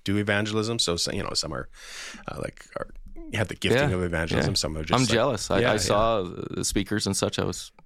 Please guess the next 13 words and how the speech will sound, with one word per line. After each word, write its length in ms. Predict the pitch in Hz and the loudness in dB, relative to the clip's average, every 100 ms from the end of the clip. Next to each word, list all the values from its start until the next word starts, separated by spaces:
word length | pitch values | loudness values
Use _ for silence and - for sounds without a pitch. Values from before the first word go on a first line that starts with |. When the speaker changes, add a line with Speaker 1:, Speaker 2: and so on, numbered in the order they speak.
| - | -2
Speaker 2:
pretty 140 | 98 | 0
excited 360 | 95 - 92 110 | 0 0 0 0
about 160 | 104 - | -4 -4
that. 180 | - - | -6 0
Speaker 1:
Yeah, 340 | 107 147 92 78 | 2 2 2 -2
like, 220 | 95 - | -4 0
it 40 | |
was, 160 | 92 92 | 0 0
like, 240 | 90 - | -2 -2
uh, 140 | 85 65 98 | -2 -2 -2
Alan 240 | 98 92 | -2 -2
Hirsch 640 | - 117 113 113 - - - | 0 0 2 0 0 -2 -4
and, 540 | 87 85 82 80 80 | -6 -4 -4 -6 -10